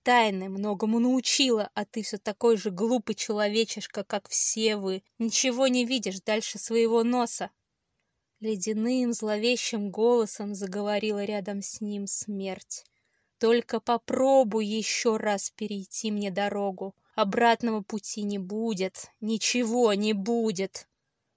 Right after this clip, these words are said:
Вдруг закричала она и исчезла. Уняв дрожь, Януш пошел домой. Холод проник в сердце,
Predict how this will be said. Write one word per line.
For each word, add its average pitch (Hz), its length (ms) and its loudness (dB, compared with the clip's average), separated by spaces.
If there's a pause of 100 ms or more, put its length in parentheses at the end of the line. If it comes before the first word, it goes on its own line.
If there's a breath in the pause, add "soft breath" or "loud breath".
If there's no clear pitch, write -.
(200)
Вдруг 214 400 -4
закричала 202 720 -4
она 220 340 -6 (560)
и 226 220 -4
исчезла. 196 720 -8 (1120)
Уняв 226 400 0
дрожь, 233 440 2 (520)
Януш 262 380 -2
пошел 226 360 -6
домой. 196 540 -6 (300)
Холод 294 440 -6
проник 214 420 -2
в - 80 -12
сердце, 240 560 -4